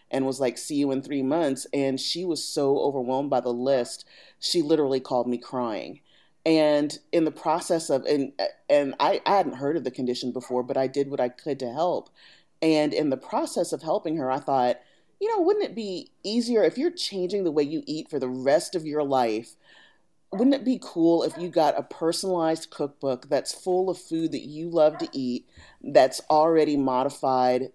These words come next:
for your condition? And so that's what we've created. We've built, um, an app that it's a responsive app where you can come onto our platform and create a personal profile with your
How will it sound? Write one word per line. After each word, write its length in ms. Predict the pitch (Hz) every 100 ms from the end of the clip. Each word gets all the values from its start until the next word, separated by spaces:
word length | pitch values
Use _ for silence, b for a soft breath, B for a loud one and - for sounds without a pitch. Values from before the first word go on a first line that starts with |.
| -
for 120 | 160
your 180 | 139 135
condition? 720 | 127 131 123 117 - 95 76 B B B -
And 120 | 165
so 160 | 180 143
that's 380 | 143 143 -
what 160 | 196 -
we've 200 | 147 143
created. 760 | - 147 131 127 135 113 113 123
We've 340 | 139 160 156
built, 460 | 170 139 135 - - -
um, 420 | 135 131 127 127 -
an 160 | 139 120 -
app 400 | 120 135 - - b b b -
that 340 | 147 135 123
it's 120 | -
a 60 | 135
responsive 600 | 127 - 127 143 196 156
app 360 | 123 123 - -
where 260 | 143 143
you 200 | 131 139
can 180 | 160 143
come 260 | - 143 135
onto 300 | 143 151 156
our 140 | 143
platform 840 | - 147 123 - - 123 117 117 123 b b b -
and 240 | 139 131
create 480 | - 147 131 143 131
a 60 |
personal 480 | 120 - 131 - 175
profile 720 | 185 151 135 135 117 127 131
with 220 | 113 127 135
your 500 | 131 135 139 143